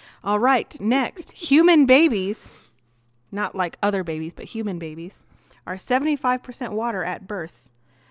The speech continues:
About the same water content as bananas <laughs> and slightly less than fresh potatoes. <laughs>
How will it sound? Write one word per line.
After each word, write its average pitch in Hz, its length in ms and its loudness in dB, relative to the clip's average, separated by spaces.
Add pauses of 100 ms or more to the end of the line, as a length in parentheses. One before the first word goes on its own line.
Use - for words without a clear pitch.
(120)
About 190 260 -4
the 190 80 -6
same 254 420 0
water 254 240 2
content 190 480 -10
as 185 180 -10
bananas 196 720 -4 (260)
<laughs> - 260 -14
and 226 120 -4
slightly 247 380 4
less 226 340 2
than 180 200 -8
fresh - 500 -8
potatoes. 190 800 -8 (560)
<laughs> 294 340 -12